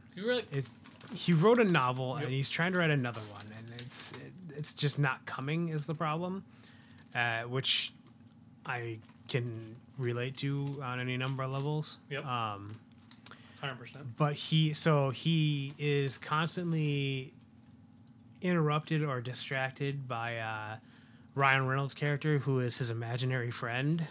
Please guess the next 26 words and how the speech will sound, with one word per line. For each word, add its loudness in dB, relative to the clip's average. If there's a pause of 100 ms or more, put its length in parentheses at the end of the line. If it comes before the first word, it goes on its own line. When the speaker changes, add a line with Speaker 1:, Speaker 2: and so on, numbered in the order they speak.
(240)
Speaker 2:
um, -6 (1200)
whose 2
name 6
escapes 0
me -4
now, -6 (160)
Captain -2
something -4
or -6
other. -10 (1120)
Speaker 1:
Yeah, -18
I -20
don't -20
remember. -14
Speaker 2:
Uh, -2 (560)
it's -12
over -6
there. -8
I, -8 (140)
it's -10
a -6
yellow -6
cover -6
over -10
on -10
the -12